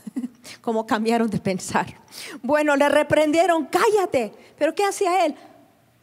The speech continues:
No dijo, "Bueno". No, no, gritaba más. Jesús le pregunta, "¿Qué deseas que haga por ti?". Necesitamos desesperarnos por las contestaciones de oración.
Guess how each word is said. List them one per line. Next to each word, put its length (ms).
No 100
dijo, 280
"Bueno". 500
No, 240
no, 220
gritaba 480
más. 380
Jesús 300
le 100
pregunta, 440
"¿Qué 120
deseas 360
que 100
haga 180
por 160
ti?". 200
Necesitamos 840
desesperarnos 1300
por 160
las 180
contestaciones 880
de 80
oración. 420